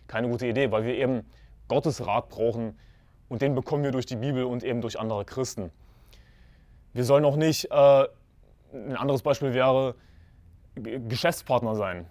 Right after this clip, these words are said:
mit Ungläubigen. Wir sollen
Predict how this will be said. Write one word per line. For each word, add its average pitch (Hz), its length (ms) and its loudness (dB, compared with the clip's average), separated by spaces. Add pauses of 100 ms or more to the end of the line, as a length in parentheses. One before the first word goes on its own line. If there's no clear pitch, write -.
mit 101 160 -10
Ungläubigen. 92 540 -4 (1300)
Wir 123 200 -2
sollen 135 400 2